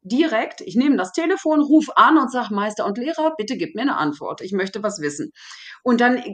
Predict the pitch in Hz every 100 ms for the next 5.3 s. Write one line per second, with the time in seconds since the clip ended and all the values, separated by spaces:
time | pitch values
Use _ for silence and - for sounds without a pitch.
0 | - 202 294 311 254 233 143 208 214 -
1 | _ - 269 294 285 247 220 233 247 254
2 | 262 247 254 226 - 233 233 208 202 320
3 | - - 151 151 - 190 - 185 180 202
4 | 196 185 175 - 262 190 - - 247 202
5 | - 180